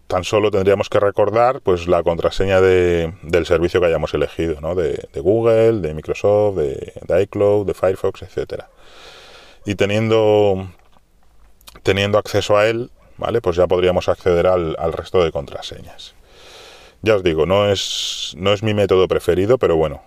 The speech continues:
es más seguro que los, que los niveles uno y dos que, que os he comentado antes.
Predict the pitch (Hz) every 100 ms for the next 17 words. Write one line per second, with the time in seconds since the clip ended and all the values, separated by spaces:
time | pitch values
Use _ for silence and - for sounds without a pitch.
0 | - 87 92 98 - 90 87 104 113 90
1 | 80 78 - - - 85 82 80 82 87
2 | 87 - 85 78 82 - - 76 71 82
3 | - - 78 69 67 65 - - - -